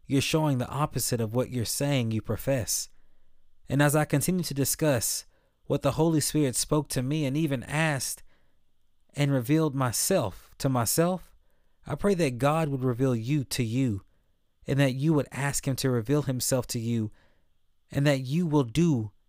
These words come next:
just what I did by asking the Lord to let us cling to him. And may his light shine so bright that it exposes every dark deed in our lives, and that we would cut ties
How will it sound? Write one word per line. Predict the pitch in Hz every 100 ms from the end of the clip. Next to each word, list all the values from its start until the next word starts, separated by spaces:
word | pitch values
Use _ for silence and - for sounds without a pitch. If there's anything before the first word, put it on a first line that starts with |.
| _ _ _
just | - 165 -
what | 147
I | 135 127
did | 113 101 92 - _ _ _ _ _ _ _ _ _ -
by | 127
asking | - 147 156 - 156 143
the | 131
Lord | 120 135 110 101 - _ _ _ _ _ _ _ _ _ _
to | -
let | 135 151 156
us | 127
cling | - 175 175 170
to | 143
him. | 110 113 98 95 _ _ _ _ _ _ _ _ -
And | 135
may | 147 147
his | 135 120
light | 139 143
shine | - - 160 160 143
so | - 175 180
bright | 156 147 170
that | 139 139
it | 135
exposes | - - 165 170 139 -
every | 147 175 180
dark | 143 147 131
deed | 120 135 127
in |
our | 123 113
lives, | 113 117 110 104 - - _ _ _ _ _ -
and | 147
that | 147
we | 160
would | 160 135 -
cut | - 180 -
ties | - - 151 151 139 123 107 -